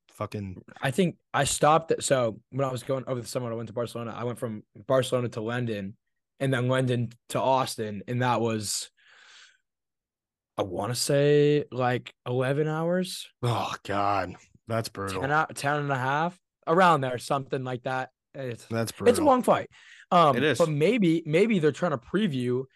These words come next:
Speaker 2: what it would be like if the Jags actually did end up moving to London,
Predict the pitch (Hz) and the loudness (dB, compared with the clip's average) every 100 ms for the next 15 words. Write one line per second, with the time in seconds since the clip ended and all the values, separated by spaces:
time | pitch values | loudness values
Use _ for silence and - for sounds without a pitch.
0 | _ _ - 151 151 123 135 185 135 117 | _ _ 2 4 6 4 2 2 2 0
1 | 135 _ - 135 139 123 135 135 127 131 | -6 _ -14 -10 -8 -2 0 0 -2 -4
2 | - 123 135 139 - 143 131 131 123 135 | -4 0 2 2 0 -2 0 -2 -2 -4
3 | 131 123 117 139 147 110 101 | -4 -8 -6 -6 -6 -10 -14